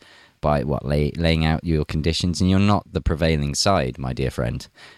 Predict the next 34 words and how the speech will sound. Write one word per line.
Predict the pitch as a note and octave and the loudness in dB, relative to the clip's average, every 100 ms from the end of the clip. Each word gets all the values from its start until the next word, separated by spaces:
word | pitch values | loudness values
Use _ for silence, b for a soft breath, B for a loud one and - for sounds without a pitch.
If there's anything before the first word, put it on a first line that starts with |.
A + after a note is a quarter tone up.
| - | -2
And | F2 | 0
let's, | F#2+ F2 - - | 2 0 -2 -2
let's | F2+ - | -2 0
go | F2+ | 0
into | E2+ E2 | 0 0
a | D#2 | -2
bit | D#2+ | 0
more | G2 F#2+ | 0 0
about | C#2+ B1 - | 0 -2 -2
that. | C#2 G#1+ B B B | -4 -4 B B B
Following, | A#2+ G#2 F#2 F2 | 2 4 4 0
uh, | F#2 F2 | -4 0
Belgorod, | A#2+ C3 G2+ E2 C#2 B1+ - - | 2 2 2 2 2 -2 -6 -10
where | C#2+ D2+ C2+ C#2 | -4 -2 0 -2
it | - | -4
appears, | F2 - C#3+ C#3 C3 C3+ - D#2+ | -6 -2 2 4 4 2 -4 -4
was | E2+ D#2 | -2 -2
reported, | E2+ - A#2+ - A#2 F2 | -4 0 0 2 0 2
and | D#2 | 0
it's | D#2 - | -2 -4
claimed | - B2 E2+ G2+ - | 0 0 0 -2 -4
that | - A2 - | -2 -2 -4
Ukraine | A#1+ A2+ G#2+ C3+ B2+ A#2 | -6 -4 0 2 4 2
was | G#2+ - | 0 0
firing | A#2 A#2 A2 G#2+ | 2 2 2 0
munitions | A2 G#2+ - G#2+ G2+ - - _ _ - | 2 0 0 -2 -2 -4 -12 _ _ -4
at | G2 | 0
a, | F#2+ G2 | 0 0
a | G2+ | -2
Russian, | F#2+ G#2 - G2 E2+ - - | 0 0 0 0 -2 -6 0
in, | A2+ A2+ | 2 2
on | B2 B2 | 2 2
Russian | A2 - F2+ | 2 0 0
territory. | F#2+ D#2+ - F2 | 2 0 -2 -8